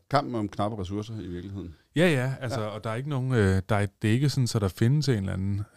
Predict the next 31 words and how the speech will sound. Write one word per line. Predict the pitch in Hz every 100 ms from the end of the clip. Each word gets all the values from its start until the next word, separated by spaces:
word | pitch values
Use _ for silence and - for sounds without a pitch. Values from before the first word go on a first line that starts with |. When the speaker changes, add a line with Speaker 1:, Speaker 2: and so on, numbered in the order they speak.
| -
Speaker 2:
øh, | 90 110 95 87 90 90 _ _ _ -
altså | 104
en | 98
eller | 95
anden | 90
måde | 85 92 101
at | -
kunne | 85
opnå | 98 - 110
en | 90
forståelse, | 82 87 - 107 104 98
hvor | 92
alle, | 92 90 104 110 101 _ 156
øh, | 110 87 87 - 107
har | 92 101
det | 95
samme. | 98 95 104 120 -
Det | 107
er |
ikke | 107 110
meningen. | 107 123 127 95
Altså, | 90 98
ideen | 98 95 127 131
med | 113
politik | - 98 - 107
er, | 101
at | 98
man | 98
er | 98
uenig. | 101 104 107 98 _ _ _ _ _ _ _ _ _ _
Speaker 1:
Perfekt. | - 92